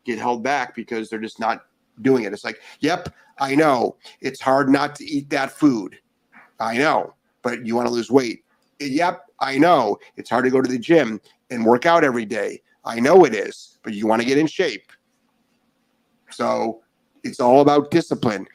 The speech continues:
It's all about doing the hard stuff. Dog training can be easy, but it's still difficult. It can be difficult, but still easy. But I'm gonna make it as easy as I can. Most people ask me, and you can go by through all the questions,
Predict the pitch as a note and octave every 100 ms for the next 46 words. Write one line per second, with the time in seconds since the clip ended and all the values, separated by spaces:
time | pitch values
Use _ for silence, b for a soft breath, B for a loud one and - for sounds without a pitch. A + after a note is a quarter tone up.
0 | _ - A#2 B2+ C3+ C3 B2+ C#3 C#3+ C3+
1 | C#3 C#3 B2+ - G#2+ - - _ b b
2 | _ B2 B2+ D3+ - D#3 D#3 D#3+ D3+ b
3 | b - A2+ A#2+ - D3 D3 E3 G3 G#3+
4 | F#3+ _ _ A#2 A2+ - - C#3+ C3+ C#3
5 | C#3 _ _ - A#2+ - A2 G#2 - -
6 | - _ _ _ _ - A2 G#2 B2 C#3
7 | E3 F#3 F#3+ - _ A2 - - C3 C3
8 | B2+ - _ _ - A#2+ A2 G3+ - B
9 | B B - A#2+ C#3 C3+ C3 B2+ B2+ A#2
10 | A2 _ D#3 D#3+ E3 D#3+ E3 - A#2+ A#2
11 | A#2 - B2 G#2 G2 B B B B2 D#3+
12 | - E3+ D#3+ - C3+ C#3+ - D3+ D3+ C3
13 | A2+ G#2+ A2 A#2 C#3+ C#3+ C#3 C#3 D#3+ -
14 | E3 D#3 B2 A#2